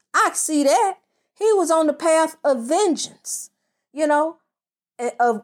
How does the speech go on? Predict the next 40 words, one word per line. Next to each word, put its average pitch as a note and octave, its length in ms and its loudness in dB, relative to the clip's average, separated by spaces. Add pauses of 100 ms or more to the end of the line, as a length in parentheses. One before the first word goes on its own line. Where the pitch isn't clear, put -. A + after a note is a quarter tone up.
of, A3 240 0 (140)
of A#3+ 240 -2
people A4 260 0
who G4 220 2
he G4+ 180 2
felt F4+ 380 0
wronged F#4 420 0
him. D#4 220 0
But - 100 -6
anyway, F4+ 500 0
I G#4+ 200 0
ain't F4+ 100 0
even D#4 240 -2
in F4 240 -2
that, F#3 260 0
you D4+ 120 -2
know. C#4+ 260 0 (420)
Um, A3 520 0 (260)
but C4+ 160 0
I D#4+ 140 2
do E4+ 200 0
wanna E4+ 300 0
just E4 240 -2
let D#4+ 260 -2
you E4+ 140 0
know, D#4+ 440 -2 (300)
greatness D4 520 -2
reached E4 340 -2 (100)
over D#4 380 0
oppression D#4 600 0
through E4 220 -4
wisdom. D4+ 720 -2
You C#4+ 80 -2
know, D#4+ 320 0 (320)
we E4 180 0
reaching E4 380 -2
a B3 80 0
turning D#4+ 460 0
point, C#4 360 -2
people. D#4+ 500 -4